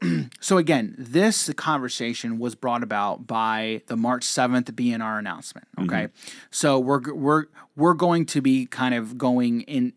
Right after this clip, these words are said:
Speaker 1: in depth a little bit, kind of as we move through our outline here. Um, so, so, you know, we, we wanna get into it by base, by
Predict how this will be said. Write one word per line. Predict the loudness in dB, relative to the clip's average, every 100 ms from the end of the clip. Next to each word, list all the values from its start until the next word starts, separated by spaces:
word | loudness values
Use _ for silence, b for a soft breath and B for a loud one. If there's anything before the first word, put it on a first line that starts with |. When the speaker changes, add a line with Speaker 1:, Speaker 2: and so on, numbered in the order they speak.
| _
Speaker 1:
in | 0 2 2
depth | 0 -2 -4
a | -6
little | -6 -4 -2
bit, | -2 -4
kind | -8 -8
of | -6
as | -6 -4
we | -2
move | -2 -4
through | -6 0 4 4 2 -2 B B -4
our | 0
outline | 4 2 2 -4 -6
here. | -10 -10 -8 -8 -6
Um, | -4 -4 -4 B B B B
so, | 2 4 6 4 B B B B
so, | -2 2 2 0 -12
you | -8 0
know, | 4
we, | 6
we | 6 4
wanna | 4 2 2
get | 4
into | 4 4 0
it | 0
by | -2
base, | 0 -2 -4
by | -4 -4 -4